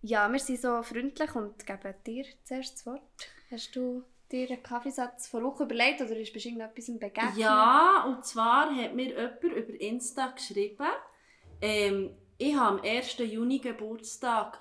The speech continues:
Speaker 2: Könntest du mir bitte ein Foto von deinen Schuhen schicken?» <laughs> Und ich habe dann so gefunden, also, und zwar sind es ganz spezifische Schuhe. Ich habe irgendwie sechs Paar oder so, so Jelly-Shoes. Ich weiss nicht, ob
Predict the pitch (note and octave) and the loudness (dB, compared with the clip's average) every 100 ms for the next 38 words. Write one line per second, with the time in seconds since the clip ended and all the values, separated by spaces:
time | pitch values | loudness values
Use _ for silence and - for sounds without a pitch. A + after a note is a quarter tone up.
0 | - G#3+ A3+ C4 C4+ C4+ A#3+ - B3 A#3 | -10 -8 -6 -4 -4 -4 -8 -8 -8 -6
1 | G#3 - B3 A#3+ G#3 G3+ A3 G#3+ G3+ F#3+ | -8 -8 -8 -8 -8 -10 -8 -8 -8 -10
2 | G3 _ _ _ - G#3+ G#3+ B3 - A#3 | -14 _ _ _ -8 -4 -2 -2 -2 -4
3 | - - - F3 D#3+ - - D4+ - F#4 | -6 -10 -8 -6 -6 -8 -6 -6 -4 -8
4 | - - - - - - - F#4 - - | -10 -12 -10 -10 -10 -12 -12 -14 -16 -18
5 | - _ _ A3+ A#3+ B3 A3 A3 A3+ B3+ | -20 _ _ 0 4 6 8 8 6 0
6 | B3 C4 B3+ C4 B3+ A#3 G#3+ A3+ A3 B3 | -2 0 2 2 2 4 4 2 0 2
7 | A#3+ A#3+ - A3 A#3+ - A#3 A3+ - A#3 | 2 0 0 4 4 2 -4 -4 -4 -4
8 | C#4 - B3+ A#3+ B3 F#3+ E3 - A3 G3 | -4 -6 -6 -6 -2 0 0 0 0 2
9 | E3+ - - _ _ - G#3+ A3 A3+ A3 | 0 -4 -18 _ _ -12 -6 -4 -4 2
10 | G3 F3+ - - - E3+ F3 F#3+ G3+ G3+ | 2 2 -2 -8 -2 0 2 2 -2 -6
11 | - G3 G3 F#3+ G#3 G#3 - G3 A#3 B3 | -6 -4 -4 -6 -8 -8 -4 -2 -4 -4
12 | - F#3+ A#3 - G#3+ F3+ G3+ G3 | -4 -4 -4 -8 -6 -8 -8 -10